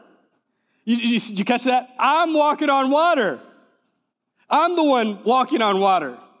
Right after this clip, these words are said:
He started to look inside himself. He started to look at his own circumstances. And Peter is saying, "Humble yourselves," because the reality is, now hear me, when things get tough,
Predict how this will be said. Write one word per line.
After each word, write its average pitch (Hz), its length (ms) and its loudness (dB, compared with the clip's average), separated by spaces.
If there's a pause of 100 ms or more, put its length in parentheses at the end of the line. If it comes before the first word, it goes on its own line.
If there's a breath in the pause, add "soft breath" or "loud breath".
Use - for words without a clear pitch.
(480 soft breath)
He 247 120 2
started 254 260 0
to 240 80 0
look 247 200 0
inside 254 500 0
himself. 240 400 0
He 226 60 2
started 220 220 0
to 220 60 0
look 226 220 0
at 214 160 0
his 208 160 -2
own 254 240 0
circumstances. 175 880 -6 (600)
And 190 120 -2
Peter 269 220 2
is 247 100 0
saying, 226 200 0
"Humble 277 320 0
yourselves," 233 440 0
because 190 320 -4
the 214 120 -2
reality 240 580 2
is, 220 280 0
now 190 120 -4
hear 294 140 2
me, 220 340 -2 (320 loud breath)
when 220 260 0
things 262 380 0
get 311 240 -2
tough, 214 340 2